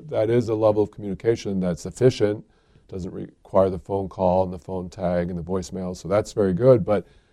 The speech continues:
at some point, especially with oxycodone and any medication that can cause dependency, you need a face-to-face to really lay your eyes on the patient, look at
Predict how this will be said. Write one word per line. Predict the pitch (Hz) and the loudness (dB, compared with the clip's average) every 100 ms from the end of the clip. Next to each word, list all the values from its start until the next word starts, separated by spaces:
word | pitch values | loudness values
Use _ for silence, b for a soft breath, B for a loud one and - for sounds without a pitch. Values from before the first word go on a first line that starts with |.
| _ | _
at | 101 | -10
some | - 143 139 | 4 8 8
point, | - 104 98 87 | 6 0 0 -4
especially | 85 - 107 110 | -6 0 0 0
with | 101 | 2
oxycodone | 95 92 - 87 - 113 110 104 98 92 87 _ _ _ _ _ _ _ - | 2 0 -6 -8 0 2 4 2 -2 -6 -12 _ _ _ _ _ _ _ -14
and | 101 - - | -10 -10 -2
any | 123 127 120 107 - - | 2 4 4 0 -10 -16
medication | 120 101 95 113 110 - 98 | -12 -10 -8 2 2 2 -4
that | 92 87 | -2 -4
can | 95 | -8
cause | 87 101 98 | -4 0 0
dependency, | 90 82 110 113 104 92 87 85 - _ _ _ _ - | -2 -10 -8 -6 -6 -2 -2 -2 -8 _ _ _ _ -12
you | 98 | -6
need | 110 113 | 0 0
a | |
face-to-face | 104 107 104 - 90 - 135 131 117 - | 2 4 2 0 -12 6 10 10 8 2
to | - 95 | -8 -2
really | 107 107 101 | 4 4 4
lay | 101 98 | 0 0
your | 95 | 4
eyes | 107 127 123 | 8 10 10
on | 107 | 4
the | 101 | -4
patient, | 107 95 - 90 90 | 0 -2 -2 -8 -8
look | 104 - | -8 -6
at | 95 | -8